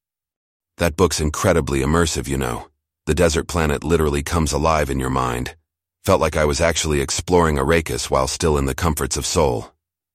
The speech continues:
Well, let's see if Juwan survives the sandstorms or ends up being chased by sandworms. Reflecting upon the day, I couldn't help but notice how caught up we are in our passions.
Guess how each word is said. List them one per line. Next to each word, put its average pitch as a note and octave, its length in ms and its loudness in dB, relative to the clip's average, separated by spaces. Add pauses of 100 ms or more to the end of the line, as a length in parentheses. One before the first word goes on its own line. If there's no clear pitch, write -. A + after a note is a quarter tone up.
(500)
Well, D2 360 2 (280)
let's F#2 200 -2
see F#2 140 2
if D2 100 0
Juwan D#2+ 400 2
survives C#2+ 440 0
the C2+ 60 -6
sandstorms C#2+ 720 -2
or C#2 100 -2
ends C#2+ 180 0
up C#2 120 -2
being C#2 220 -2
chased D#2 320 -2
by C2+ 100 -2
sandworms. C2 800 -4 (880)
Reflecting E2 460 2
upon D2+ 240 0
the C#2+ 80 2
day, C2 380 0 (260)
I D#2+ 80 0
couldn't D2+ 260 0
help D2+ 220 0
but D2 120 0
notice D2 360 2
how D2+ 120 0
caught D#2 280 0
up E2+ 180 0
we C#2 160 -2
are B1 180 0
in B1+ 140 -2
our B1 140 -2
passions. B1+ 720 -4